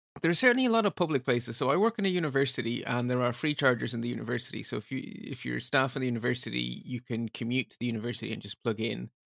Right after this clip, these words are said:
And there certainly are government buildings, you know, can, you know,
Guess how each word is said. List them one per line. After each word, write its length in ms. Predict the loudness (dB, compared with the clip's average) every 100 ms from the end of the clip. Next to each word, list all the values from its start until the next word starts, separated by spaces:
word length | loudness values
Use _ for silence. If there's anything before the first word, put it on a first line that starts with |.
| _ _ _ _ 2
And 380 | 2 2 -2 -8 _ _ 0
there 240 | 4 4
certainly 440 | 4 2 2 2 6
are 420 | 8 10 8 4
government 440 | 2 0 0 0
buildings, 760 | 0 2 0 -2 -4 -6 -8 -10 _ _ -10
you 80 | -8
know, 200 | -8 -10 -14 -6
can, 280 | 0 0 0
you 120 | -6
know, 100 | -8